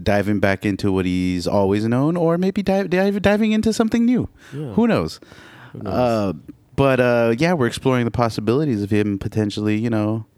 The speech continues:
Speaker 1: uh, becoming a, becoming a,
Speaker 2: Yeah, what do they
Speaker 1: an
Speaker 2: call you guys?
Speaker 1: industry, an, uh,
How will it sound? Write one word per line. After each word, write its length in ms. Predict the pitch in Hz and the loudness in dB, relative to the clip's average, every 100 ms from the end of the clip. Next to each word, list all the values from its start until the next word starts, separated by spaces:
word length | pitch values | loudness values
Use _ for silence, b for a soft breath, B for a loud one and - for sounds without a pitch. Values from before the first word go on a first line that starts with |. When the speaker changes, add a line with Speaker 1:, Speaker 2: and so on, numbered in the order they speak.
| B B B B _ - | B B B B _ -16
Speaker 1:
uh, 420 | 67 64 71 85 | -10 -6 -4 -4
becoming 500 | 95 101 117 107 104 | -4 -4 -2 -2 0
a, 400 | 101 95 90 87 87 B 98 | 0 0 0 -4 -8 B -10
becoming 420 | 95 98 110 107 101 | -8 -4 -2 0 0
a, 300 | 92 90 87 _ b b b 110 | -2 -4 -8 _ b b b -14
Speaker 2:
Yeah, 100 | 113 | -10
what 180 | 110 | -10
do 60 | 123 | -8
they 80 | 113 104 | -6 -4
Speaker 1:
an 60 | |
Speaker 2:
call 80 | 110 | -2
you 40 | 113 | 0
guys? 60 | |
Speaker 1:
industry, 540 | 131 131 - - 104 - | 0 -2 -4 0 0 0
an, 220 | 101 - 98 | -2 -2 -2
uh, 300 | 104 98 | 0 0